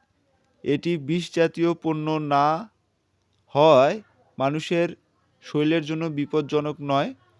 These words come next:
যে সকল কৃষক ভাইয়েরা কীটনাশক ব্যবহার করেও ফসলের ভালো ফলাফল পাচ্ছেন না, তারা কীটনাশকের সাথে ম্যাজিক ড্রপ ব্যবহার করে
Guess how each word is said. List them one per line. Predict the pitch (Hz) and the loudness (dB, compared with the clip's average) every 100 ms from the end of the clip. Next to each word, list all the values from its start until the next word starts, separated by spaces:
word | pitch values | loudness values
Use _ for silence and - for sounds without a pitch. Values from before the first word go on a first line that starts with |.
| _ _ _ _ _ _ - _ _ _ _ _ _ | _ _ _ _ _ _ -20 _ _ _ _ _ _
যে | 151 156 | -2 0
সকল | 175 165 180 | 0 0 0
কৃষক | - 175 190 | -2 -4 -2
ভাইয়েরা | 170 170 165 160 156 165 - _ _ _ _ - _ _ _ _ _ _ _ _ _ _ _ _ _ _ _ _ _ _ _ _ _ _ - | 0 2 4 6 6 6 0 _ _ _ _ -20 _ _ _ _ _ _ _ _ _ _ _ _ _ _ _ _ _ _ _ _ _ _ -6
কীটনাশক | 180 - 185 190 185 | -6 0 0 2 -2
ব্যবহার | 151 156 156 170 165 | 2 4 4 2 2
করেও | 175 180 151 98 110 _ _ _ _ _ _ | 0 4 4 2 -6 _ _ _ _ _ _
ফসলের | 135 170 160 175 | -6 -2 -2 -2
ভালো | 143 120 135 147 165 | -2 -2 0 2 0
ফলাফল | - 143 143 156 156 | 0 0 2 -2 -4
পাচ্ছেন | - 143 - 156 | -2 -4 -4 -8
না, | 156 175 | -6 -8
তারা | 170 147 147 | -2 -2 -2
কীটনাশকের | - 156 156 156 160 170 165 | -6 -10 -8 -8 -8 -8 -8
সাথে | - 147 - 165 170 | -4 -4 -2 -2 -2
ম্যাজিক | 160 139 127 143 151 - | -4 -4 -2 -2 -4 -6
ড্রপ | 82 143 147 151 | -6 2 2 2
ব্যবহার | 131 139 135 147 156 | 0 0 2 0 -2
করে | - 151 143 | -2 0 0